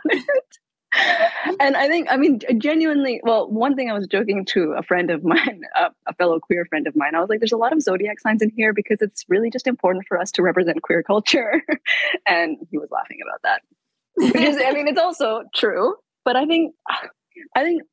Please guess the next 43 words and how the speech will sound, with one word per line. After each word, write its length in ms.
well, 180
for 180
one 120
thing, 120
it's 140
just, 220
it's, 180
it's 180
fun 240
to 60
me. 140
It's 120
delightful 520
to 100
me. 380
But 100
I 80
think 200
I 100
also 580
have 180
re-, 300
recently 480
realized, 800
especially 460
as 120
someone 320
who 420
can 480
be 340
I 60
mean, 140
my 140
love 220
language, 420
as 140
this 160
book 240
I'm 100
sure 300
will 280
<laughs> 200
indicate, 500